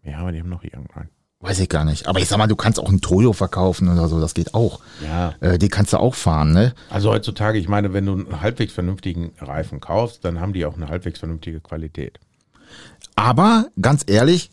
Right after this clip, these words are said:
Speaker 2: kosten aber auch einen halbweg vernünftigen Preis. Die sind günstig, aber nicht billig, ne?
Speaker 1: Ja, aber was haben wir schon mal festgestellt in einer Reihe? Zwischen uns und dem Tod steht die Bremse und der Reifen.
Speaker 2: Ja, und das ist eine Postkarte groß, ne? Viermal.
Speaker 1: Viermal.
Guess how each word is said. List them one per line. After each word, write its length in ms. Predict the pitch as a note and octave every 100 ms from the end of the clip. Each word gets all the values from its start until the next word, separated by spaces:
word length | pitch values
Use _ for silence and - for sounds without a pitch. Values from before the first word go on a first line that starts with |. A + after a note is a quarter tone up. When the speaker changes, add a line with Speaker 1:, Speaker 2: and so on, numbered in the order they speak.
| _
Speaker 2:
kosten 380 | - D3 - E3
aber 180 | A#2+ C#3
auch 160 | C3+
einen 180 | B2 A2+
halbweg 540 | A#2 C#3 D3 C#3+ C#3+
vernünftigen 920 | - B2 B2 A#2+ B2+ C3+ C3 - D3+ D3+
Preis. 420 | - E3+ F#2+ -
Die 100 | G#2
sind 540 | G2 C3 A2+ G#2 F#2+
günstig, 500 | A#2 C#3 D#3 - F#3+
aber 220 | C#3+ E3+
nicht 240 | F3+ F#3 -
billig, 400 | B3+ G#2 - -
ne? 140 | A2
Speaker 1:
Ja, 60 | B2+
aber 140 | A2+
was 160 | A2 A2+
haben 120 | B2+
wir 80 | A2
schon 120 | G#2
mal 120 | G#2
festgestellt 560 | F2+ B2+ - C#3 D3+ C#3+
in 80 | C3
einer 280 | C3 A#2+ A2+
Reihe? 360 | B2+ C3 B2+
Zwischen 400 | - G2+ F2+ D#2+
uns 280 | G#2 A#2 G#2+
und 140 | F2+
dem 160 | D#2 D2+
Tod 340 | F2+ G#2+ B2+
steht 380 | - - E2+ D#2+
die 60 | D#2
Bremse 360 | D#2 F2+ F#2
und 140 | G#2+ A2+
der 140 | A#2+
Reifen. 320 | A#2 D#2 - - - _
Speaker 2:
Ja, 180 | G2 C#3
und 120 | A2 G#2
das 120 | G2+
ist 160 | A2+
eine 80 | B2
Postkarte 540 | - A2 - D#2+ D#2 C#2+
groß, 320 | C2+ D2+ F#2+
ne? 180 | A2+ C3
Viermal. 600 | - G#2+ G2+ G#2+ D2+ - _
Speaker 1:
Viermal. 580 | - F2 F2+ G2 F#2 C2+